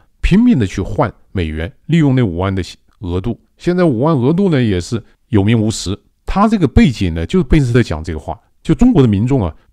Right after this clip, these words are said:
本质上并不相信共产党的。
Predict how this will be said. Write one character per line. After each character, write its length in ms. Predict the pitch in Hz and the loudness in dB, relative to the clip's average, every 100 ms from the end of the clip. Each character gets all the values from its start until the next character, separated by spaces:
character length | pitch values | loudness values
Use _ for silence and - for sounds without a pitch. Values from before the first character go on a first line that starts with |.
| - | 0
本 220 | 101 90 | 0 0
质 140 | 190 | -4
上 160 | 190 90 | -4 0
并 180 | - 185 | 2 2
不 100 | 101 | 0
相 280 | - 110 | -2 -4
信 240 | 104 - 90 - | -2 -2 -4 -4
共 120 | - | -4
产 140 | 90 82 | -2 -2
党 200 | 80 71 | -4 -10
的。 120 | - | -18